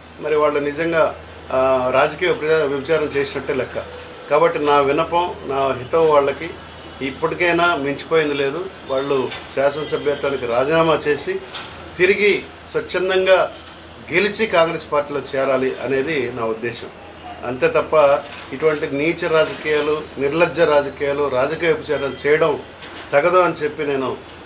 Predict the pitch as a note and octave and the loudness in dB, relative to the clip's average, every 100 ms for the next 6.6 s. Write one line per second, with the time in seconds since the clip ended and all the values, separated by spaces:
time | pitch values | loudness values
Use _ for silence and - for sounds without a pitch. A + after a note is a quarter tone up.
0 | - A#2+ B2 B2 B2 B2+ B2 A#2+ C3+ D#3+ | -10 -4 2 2 0 -2 -6 -2 0 2
1 | E3 D#3+ - A3 - - - - B2+ D#3+ | 0 -2 -2 -4 -4 -14 -16 -8 2 4
2 | F3+ E3+ D#3+ D#3+ E3+ E3+ E3+ E3+ C#3+ B2 | 4 -2 -2 0 4 4 2 -2 -4 -2
3 | C#3+ E3+ F3 F3 - D3 D3+ C#3+ C#3+ C#3 | 0 2 0 -2 -4 0 0 0 0 2
4 | C#3+ D3 D#3+ - - - - A#2+ D3+ D#3 | 4 2 0 -10 -16 -18 -6 0 0 0
5 | D#3+ D3+ E3 E3+ E3 D#3 D3+ D3 - C3+ | -2 0 0 0 -2 -2 0 -2 -2 0
6 | D3 C#3+ C#3+ C#3 C#3+ D#3+ | 0 0 -2 4 4 4